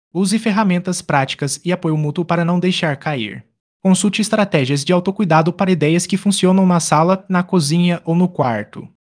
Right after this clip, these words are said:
Como criar rotina de autocuidado que dure no tempo. Liste o que mais importa e escolha uma prioridade por vez. Se sono. Foque em uma área, complete ações,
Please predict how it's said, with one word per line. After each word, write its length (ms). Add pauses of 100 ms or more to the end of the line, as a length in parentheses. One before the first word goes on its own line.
(140)
Como 160
criar 240
rotina 460
de 100
autocuidado 580
que 140
dure 180
no 120
tempo. 340
Liste 300
o 20
que 100
mais 280
importa 580
e 80
escolha 380
uma 160
prioridade 580
por 160
vez. 220
Se 160
sono. 520 (320)
Foque 280
em 100
uma 140
área, 280
complete 540
ações, 420